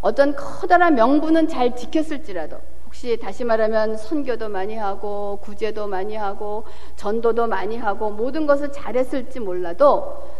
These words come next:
실제 삶에서 우리가 실패하고 타협해서 이중적인 신앙을 가진 자를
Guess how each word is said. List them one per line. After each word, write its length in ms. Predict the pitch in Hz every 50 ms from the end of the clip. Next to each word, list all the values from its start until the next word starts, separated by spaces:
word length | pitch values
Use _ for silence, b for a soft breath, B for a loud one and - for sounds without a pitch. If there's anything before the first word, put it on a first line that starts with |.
| B B B
실제 680 | - - - 381 381 381 381 381 381 370 370 359 349 349
삶에서 680 | 349 349 339 339 330 302 285 294 294 302 294 294 285 247
우리가 340 | 214 233 233 247 247 247
실패하고 800 | 262 254 - 370 349 349 - 359 339 311 285 262 247 254 254 247
타협해서 800 | - - 370 339 320 294 330 311 240 226 226 247 254 247 254 254
이중적인 680 | 220 233 240 226 269 277 269 262 247 233 226 226 226 226
신앙을 460 | - - 311 294 269 262 254 233 226
가진 320 | 220 202 170 - 185 185
자를 320 | - 175 180 220 262 359